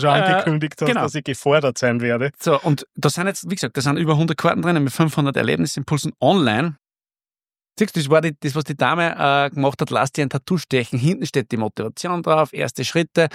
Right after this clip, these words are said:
Speaker 2: und
Speaker 1: Mhm.
Speaker 2: online gibt's nur mehr tausend Ideen. Ne? Also das ist schon sehr, sehr vielfältig. Äh, ich will aber nicht jetzt viel Werbung machen.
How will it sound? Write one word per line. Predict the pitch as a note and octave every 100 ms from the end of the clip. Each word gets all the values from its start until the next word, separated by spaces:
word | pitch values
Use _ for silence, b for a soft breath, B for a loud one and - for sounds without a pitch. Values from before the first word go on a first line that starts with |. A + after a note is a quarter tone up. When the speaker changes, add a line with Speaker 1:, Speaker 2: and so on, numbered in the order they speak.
| B B
Speaker 2:
und | C3 B2
Speaker 1:
Mhm. |
Speaker 2:
online | B2 D3 C3+
gibt's | C3+ -
nur | B2+
mehr | C3+ A#2
tausend | A2+ A#2 A2+
Ideen. | A#2+ A#2 A#2 A2
Ne? | A#2
Also | A#2+ A#2
das | A#2+
ist | C3 B2+
schon | C#3
sehr, | - C3 B2
sehr | C3+
vielfältig. | - F#3+ - A2 - D3+ _ _ _ -
Äh, | C#3 D3
ich | D#3
will | F3+
aber | F3+
nicht | F3 D3+ _
jetzt | D#3+ - -
viel | F#3
Werbung | C#3 D#3 F#3
machen. | E3+ D#3+ G3